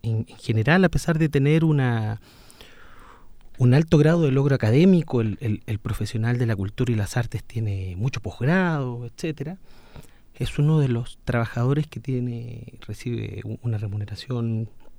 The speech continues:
baja, tiene empleo esporádico, muy precario,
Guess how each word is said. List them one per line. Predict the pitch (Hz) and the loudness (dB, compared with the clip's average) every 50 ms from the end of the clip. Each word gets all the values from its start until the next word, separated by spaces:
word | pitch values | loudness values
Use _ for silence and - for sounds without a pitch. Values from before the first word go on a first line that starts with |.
| - - - | -20 -18 -10
baja, | - 101 175 165 160 - - - - - - - - - - - - - - - - - - - - - - - - - | -4 0 0 0 0 0 -6 -12 -14 -16 -16 -18 -20 -20 -20 -20 -20 -20 -20 -20 -20 -20 -20 -20 -20 -20 -20 -20 -16 -6
tiene | - 127 123 117 117 - - - - | -2 0 2 2 2 0 -2 -6 -6
empleo | 117 104 - 110 110 107 | -6 -4 -2 -2 -4 -4
esporádico, | - - - 120 143 170 175 165 156 147 139 135 - 120 117 113 110 110 113 110 - - - - - - - - - - - | -4 -4 -4 -2 0 0 2 2 2 0 -2 -4 -6 -6 -6 -4 -4 -6 -8 -10 -14 -20 -20 -20 -20 -20 -20 -20 -20 -8 -2
muy | - 139 135 | 0 2 2
precario, | - - 117 131 - - 170 170 165 151 139 123 117 117 117 120 135 | 2 2 0 2 4 4 4 6 6 4 4 4 2 2 0 -4 -6